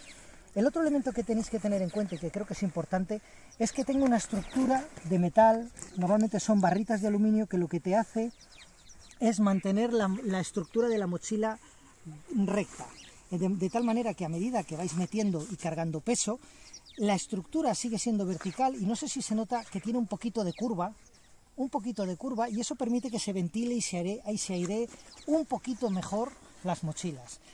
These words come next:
Las mochilas que son de travesía de cincuenta litros, de sesenta litros, a veces no tienen esta estructura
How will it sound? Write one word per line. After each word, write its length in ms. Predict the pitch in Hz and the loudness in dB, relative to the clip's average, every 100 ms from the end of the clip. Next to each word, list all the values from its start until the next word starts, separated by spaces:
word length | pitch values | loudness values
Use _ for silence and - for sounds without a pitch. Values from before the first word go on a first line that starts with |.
| - - - | -20 -20 -2
Las 160 | 190 185 | 0 2
mochilas 340 | 208 311 330 | 2 2 0
que 80 | 294 | 0
son 160 | 269 | 0
de 80 | 247 | 0
travesía 460 | 220 208 190 226 208 | 2 0 0 -2 0
de 100 | 190 | -2
cincuenta 420 | 190 185 190 170 | -4 -4 -2 -2
litros, 320 | 214 226 202 | -4 -4 -6
de 80 | 180 | -6
sesenta 380 | 180 185 202 196 | -6 -4 -2 0
litros, 380 | 214 214 233 202 | -2 -4 -4 -2
a 40 | |
veces 220 | 185 277 | -4 -2
no 100 | 240 | -2
tienen 240 | 247 226 226 | -2 -2 -2
esta 200 | - 226 | -4 -6
estructura 580 | - 190 - 247 220 | -6 -8 -4 -2 -2